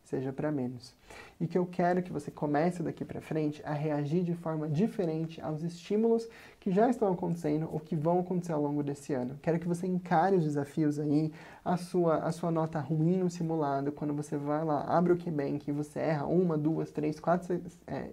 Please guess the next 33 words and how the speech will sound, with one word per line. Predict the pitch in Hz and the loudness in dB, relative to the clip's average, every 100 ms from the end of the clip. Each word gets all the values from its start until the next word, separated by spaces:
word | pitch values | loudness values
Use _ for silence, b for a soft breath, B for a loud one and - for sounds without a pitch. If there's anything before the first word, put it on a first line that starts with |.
| - | -8
questões | - 143 143 143 | -2 -2 -2 -6
seguidas, | 147 143 135 139 - B B B | -6 -4 -4 -6 -12 B B B
que | 165 | -4
você | 170 185 | -2 -2
encare | 180 - 175 190 175 170 | -4 -2 0 0 0 0
isso | 185 190 | -2 -4
como | 202 220 | -2 -2
um | 240 | -4
treino. | - 139 131 - - B B B | -4 -6 -6 -10 -16 B B B
E | 170 | -2
eu | |
quero | 170 185 | 0 0
que | 185 | 0
você | 165 170 - 147 | -2 -2 -4 -4
dê | 139 170 | 4 6
atenção | 214 214 180 170 170 156 - | 6 2 -4 -2 -4 -6 -2
principalmente | 180 214 247 - 202 165 147 147 | 2 2 0 -2 -2 0 -2 -2
pra | 151 | -2
aquele | 147 170 | 0 -2
seu | 175 196 | -2 0
ponto | 165 165 - | 0 0 -6
fraco, | - 151 135 139 - | -2 2 2 -2 -6
onde | - 151 | -2 -2
você | 151 160 160 160 | 0 -4 -2 -4
está | 160 - 156 165 | -4 -6 -4 -2
ali | 175 156 | -2 -2
com | 160 165 | -2 -4
o | |
tendão | 160 170 185 156 170 | -2 -2 2 4 4
de | 180 | 2
Aquiles | 156 - 160 156 | 0 0 0 2
ali, | 156 | 2
ó, | 165 | 2